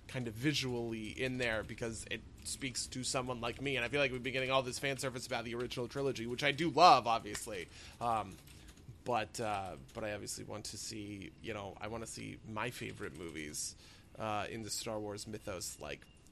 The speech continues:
get, get some love too. So, yeah, that's just, that's kinda, like, my general thought on, uh, on this stuff. Also, uh, like, there's other stuff in there that,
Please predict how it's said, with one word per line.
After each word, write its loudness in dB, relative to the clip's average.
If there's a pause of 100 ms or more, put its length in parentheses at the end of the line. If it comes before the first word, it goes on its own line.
(460)
get, 4
get 0
some -2
love 4
too. 2 (200)
So, 4 (200)
yeah, 12 (240)
that's 2
just, 0
that's 4
kinda, 0
like, 0
my -2
general -6
thought -4 (160)
on, -4 (480)
uh, -4 (260)
on -6
this -6
stuff. -6 (420)
Also, 12
uh, 12
like, 10
there's 10
other 10
stuff 6
in 6
there 12
that, 4